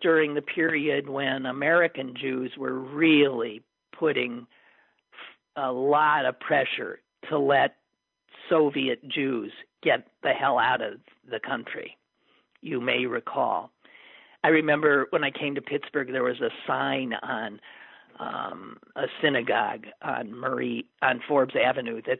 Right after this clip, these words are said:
said, "Save Soviet Jewry," J-,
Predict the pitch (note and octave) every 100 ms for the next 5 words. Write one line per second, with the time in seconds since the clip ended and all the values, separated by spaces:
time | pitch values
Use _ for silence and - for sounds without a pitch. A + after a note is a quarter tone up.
0 | - C#3 B2+ A2 - - - - - _
1 | - - F3+ E3 D#3+ D#3+ D#3+ D#3 - F3
2 | D#3 D3 C#3+ C3+ - B2 D3 D#3 D3 D3
3 | A#2+ G#2 F#2 - _ C#3 - -